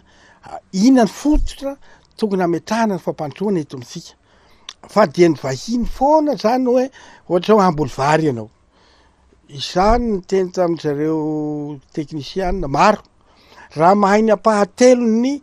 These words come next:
teknika nataon'ny Ntaolo isika, de mitombo i telo heny ny vokatra. De manjainga ianao izy, de ny porifoiko ny mahamarina zany foto-kevitra zany. Satria ny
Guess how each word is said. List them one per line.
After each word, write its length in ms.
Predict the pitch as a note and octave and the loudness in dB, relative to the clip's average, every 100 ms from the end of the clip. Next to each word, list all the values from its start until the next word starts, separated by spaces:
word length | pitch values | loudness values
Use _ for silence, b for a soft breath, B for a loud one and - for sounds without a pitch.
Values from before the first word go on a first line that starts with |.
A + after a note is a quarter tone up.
| b b - | b b -2
teknika 640 | G3+ F#3+ G3+ A3+ A3+ G3+ | -2 0 -2 -2 -2 0
nataon'ny 540 | F3 D#3+ G3 G3 F#3 F3+ | 0 -2 -2 -2 -2 -4
Ntaolo 400 | - A#3+ C4+ A#3 | 2 4 4 -2
isika, 380 | - D#4 - - _ b b b | 0 0 0 -20 _ b b b
de 100 | D#3 | -4
mitombo 440 | D3 - A#3 G3 G3 | -4 -2 -2 -2 -6
i 40 | |
telo 320 | C3+ G3 E3+ C3+ | 0 2 2 -2
heny 380 | - A3 G#3+ D#3+ | -2 0 0 -2
ny 20 | |
vokatra. 480 | - F#3 - - - - - b b b b b - | -4 -6 -6 -12 -14 -20 -20 b b b b b -4
De 100 | F3+ | -2
manjainga 600 | D#3+ E3 C3+ A3 A3+ G#3 | 0 -2 0 -2 0 -2
ianao 340 | G#3 G#3 F#3+ | 0 0 0
izy, 240 | D3 E3 C#3+ - | -4 -8 -14 -10
de 80 | D3 | -10
ny 80 | D3 | -8
porifoiko 720 | - A3+ F3+ - D4+ - - - b b b C3 | -4 -2 -2 -2 -2 -2 -6 -16 b b b -10
ny 80 | C#3+ | -6
mahamarina 640 | D#3+ D3+ F#3 G3+ G3 D3+ | -4 -2 -4 -4 -6 -10
zany 480 | - D3 D#3 D#3 D3+ b b | -10 -8 -6 -6 -10 b b
foto-kevitra 640 | - F3 - F3+ C#3+ - - | -10 -10 -6 -4 -4 -6 -6
zany. 260 | D#3 F3 F3 _ _ b b b b b b b | 2 4 2 _ _ b b b b b b b
Satria 480 | - F#3 E3+ A3+ B3+ | -6 -6 -4 0 0
ny 140 | A#3+ | 0